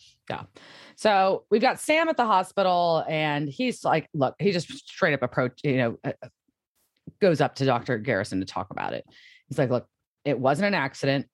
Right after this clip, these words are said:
Callie was poisoned." And doctor's pissed 'cause basically it's like saying that, "Hey, your now dead wife, who you obviously loved, tried to kill your fucking child ten years ago."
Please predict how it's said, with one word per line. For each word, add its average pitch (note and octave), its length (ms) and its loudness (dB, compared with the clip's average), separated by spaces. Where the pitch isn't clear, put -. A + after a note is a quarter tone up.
Callie C3 300 0
was E3+ 140 -2
poisoned." - 600 -6
And C3 380 2
doctor's D#3+ 340 -2
pissed - 460 -12
'cause G#3 100 0
basically B3 320 2
it's E3 140 0
like D#3+ 200 0
saying D3+ 320 2
that, C3+ 200 0
"Hey, C#3 220 -2
your E3 380 0
now F3+ 380 -2
dead D3+ 340 0
wife, B2+ 600 -2
who D3 80 0
you C#3+ 160 4
obviously C#3 520 0
loved, B2+ 560 0
tried G#3 200 0
to D#3+ 100 -6
kill - 180 2
your D3+ 120 2
fucking C#3 340 0
child - 480 -6
ten - 200 -4
years F2 220 -4
ago." - 320 -12